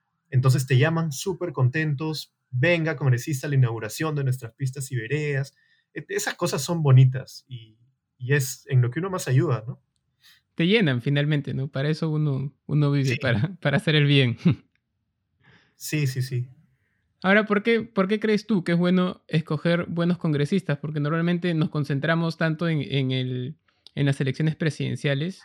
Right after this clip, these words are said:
Speaker 2: y la gente, bueno, piensa que, no sé, el Congreso ya es, está perdido y que, bueno, pero hay un equilibrio de poderes, ¿no? Y es, es sumamente necesario, creo yo, elegir buenos congresistas.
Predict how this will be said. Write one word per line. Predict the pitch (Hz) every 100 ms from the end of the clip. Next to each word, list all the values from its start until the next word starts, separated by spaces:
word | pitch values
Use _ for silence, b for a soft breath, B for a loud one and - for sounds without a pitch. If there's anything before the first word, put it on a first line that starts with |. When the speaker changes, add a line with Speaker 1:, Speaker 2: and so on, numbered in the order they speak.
| -
Speaker 2:
y | 143 147
la | 175 170
gente, | 175 226 269 247 202
bueno, | - - 170 156 143
piensa | 160 170 165
que, | 143
no | 143
sé, | 156
el | 135
Congreso | 135 135 160 190 190 -
ya | - 147 147 139
es, | 143 147 -
está | - 147 151 147
perdido | 151 147 147 165
y | 165
que, | 135 135
bueno, | 123 117 120 b b _
pero | 135 131 - _ _
hay | 156 180
un | 185
equilibrio | 165 156 156 185 165
de | 139
poderes, | 131 131 139 131 135
¿no? | 143 139
Y | 135 131
es, | 143 - -
es | 143
sumamente | - 190 165 185 165 135
necesario, | 123 123 139 131
creo | 131 139
yo, | 131 131 131
elegir | 131 135 147
buenos | 139 131 131
congresistas. | 139 135 143 139 - 160 -